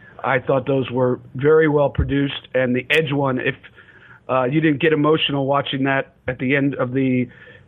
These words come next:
the documentary, you, uh,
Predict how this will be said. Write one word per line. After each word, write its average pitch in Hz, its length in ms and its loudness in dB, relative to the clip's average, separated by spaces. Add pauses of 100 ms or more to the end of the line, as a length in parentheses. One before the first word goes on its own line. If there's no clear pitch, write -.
(100)
the 123 360 2 (680)
documentary, 139 760 0 (760)
you, 139 460 0
uh, 131 560 0